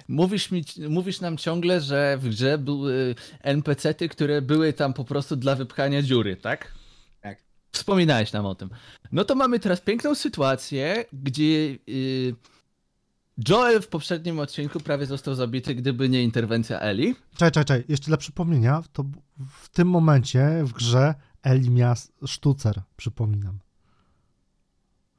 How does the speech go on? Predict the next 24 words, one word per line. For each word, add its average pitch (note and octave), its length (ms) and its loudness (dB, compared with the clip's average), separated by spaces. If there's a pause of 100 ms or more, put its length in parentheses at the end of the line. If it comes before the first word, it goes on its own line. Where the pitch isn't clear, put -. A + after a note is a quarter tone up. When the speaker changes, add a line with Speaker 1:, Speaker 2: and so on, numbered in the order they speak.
(320)
Speaker 1:
To D3+ 100 4
Speaker 3:
Tutaj C#3+ 180 6
Speaker 1:
tym G3+ 80 2
jeszcze F3+ 240 -4
Speaker 3:
Eli D3+ 240 8
nie C3+ 140 8
miała C3 200 8
w A2+ 60 2
ogóle A#2+ 200 2
sztucera, A#2 400 0
tylko C3 260 0
miała C3+ 160 6
pistolet A2+ 460 -2
sam. G2+ 200 -6 (520)
I C3+ 80 0
go C#3 300 8
Speaker 1:
To, C#3+ 60 2
ale - 80 2
to A#2 60 6
Speaker 3:
używała C#3 280 10
Speaker 1:
jak D3+ 100 8
Speaker 3:
tylko C#3+ 280 4
przy - 220 0
ucieczce. A#2 540 0